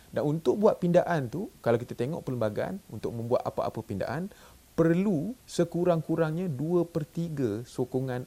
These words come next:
ahli parlimen dan juga senator. Jadi kena, uh, ia perlu diluluskan di Dewan Negara dan juga dalam Dewan Rakyat, dan kedua-duanya memerlukan, uh, sokongan dua per tiga. Jadi buat masa ini, uh,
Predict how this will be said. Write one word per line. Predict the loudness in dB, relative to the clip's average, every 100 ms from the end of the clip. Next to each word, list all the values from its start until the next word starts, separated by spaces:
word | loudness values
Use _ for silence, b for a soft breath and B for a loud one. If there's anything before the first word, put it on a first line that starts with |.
| -8
ahli | -8 -6 -4 -6
parlimen | -4 -4 -4 -4 -4 -4 -6 -12 b b -4
dan | 0 2
juga | 0 -2 -2
senator. | -4 -6 -8 -12 -14 -20 B B B
Jadi | 2 2 0
kena, | -2 0 2 0 -2 -12 -10
uh, | -4 -2 -2 0
ia | 0 0 -4 -6
perlu | -4
diluluskan | -2 -4 -6 -6 -6 -6 -4
di |
Dewan | -4 -2 -4 -8 -6
Negara | -2 -2 -2 -4 -6 B B
dan | -2 0
juga | 2 0 0
dalam | -2 -6
Dewan | -6 -6 -6 -6
Rakyat, | -6 -6 -6 B B -6
dan | -4
kedua-duanya | -4 -2 -2 -2 -4
memerlukan, | -6 -8 -8 -8 -8 -12 _ -10
uh, | -10
sokongan | -8 -10 -8 -8
dua | -8
per | -10
tiga. | -14 -14 -18 B B B 0
Jadi | 0 2 -4 -8 -12
buat | -2 6 6
masa | 6 0 0 -2
ini, | -2 -4 -4 -6 -8 -4
uh, | -4